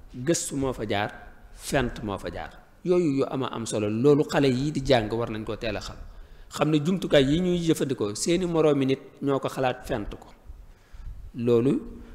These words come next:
yar mooy tax mu mën a nekk. Euh, loolu nag, sañ-sañ bi ñuy wax mooy liberté bi,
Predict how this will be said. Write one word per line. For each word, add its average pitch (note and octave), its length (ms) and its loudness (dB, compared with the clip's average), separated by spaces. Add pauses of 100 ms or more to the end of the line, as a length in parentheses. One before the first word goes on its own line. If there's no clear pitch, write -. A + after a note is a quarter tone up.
(160)
yar C3+ 400 4 (680)
mooy B2 400 6
tax - 180 2 (320)
mu A#2 160 2
mën A2+ 180 0
a G2+ 40 -2
nekk. F#2 280 -6 (2500)
Euh, C3 480 8 (640)
loolu D#3 300 10
nag, G#3 200 6
sañ-sañ D#3+ 460 4
bi D3+ 100 4
ñuy F3+ 80 4
wax C#3 140 6
mooy C3 160 2
liberté C#3 400 6
bi, D#3+ 180 2